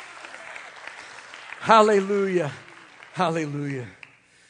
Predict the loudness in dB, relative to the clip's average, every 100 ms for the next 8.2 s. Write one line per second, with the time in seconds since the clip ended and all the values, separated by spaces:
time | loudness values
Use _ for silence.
0 | _ _ _ _ _ _ _ -18 -16 -8
1 | -4 -4 -6 -12 -16 -14 -14 -16 -18 -18
2 | -20 _ _ _ _ _ _ _ _ _
3 | _ _ _ -6 -6 -4 -6 -8 -14 -16
4 | -20 _ _ _ _ _ _ _ _ _
5 | _ _ _ _ -8 -8 -4 -2 -2 -4
6 | -6 -6 -6 -4 -6 -8 -12 -12 -16 -12
7 | -12 -12 -14 -12 -12 -10 -12 -12 -16 -18
8 | -18